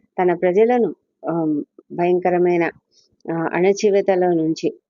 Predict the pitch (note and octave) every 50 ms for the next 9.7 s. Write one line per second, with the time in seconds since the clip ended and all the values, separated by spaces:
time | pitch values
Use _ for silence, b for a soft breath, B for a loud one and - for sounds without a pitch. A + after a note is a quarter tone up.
0 | _ - E3 D#3+ D#3+ F3 E3+ E3 - - E3 D#3+ - - - D#3 D3 D3 - -
1 | D#3+ D3+ C#3+ D3 - _ _ _ _ _ _ - E3+ E3+ D#3+ D#3 - - - D#3
2 | F3 E3+ E3+ F#3 F3+ - - F#3 F#3 F3 F3 E3+ F3+ F3 F3 - - A3 A#3+ A#3+
3 | - - D#3+ D#3 D#3 D#3+ D3+ C#3 - - _ _ _ _ F3 E3+ E3+ F#3 F#3+ F#3
4 | F#3+ E3+ - - _ _ _ _ _ _ _ F3 F3+ F3 G3 F#3+ F3 D#3+ - _
5 | _ _ _ _ _ - F#3 F3+ F#3 F3+ F3+ F3 - E3+ D3+ D3+ - _ _ _
6 | _ - D3 - F3 E3+ - _ - A#3 A3 - - - _ - F#3 E3+ F3 F3+
7 | F#3+ G3 G3 F#3+ F#3 F3 E3+ F3+ G3 A3 A3 A3 - G#3+ G3+ G3+ G3 F#3 F3 D3
8 | - - - E3 E3+ E3+ F3+ F3 - - F3 E3 E3+ F3 F3 F3+ F3 E3+ D#3+ E3
9 | - - G3 G3 - G3+ G3+ G3 - F3 D#3 D3 C#3+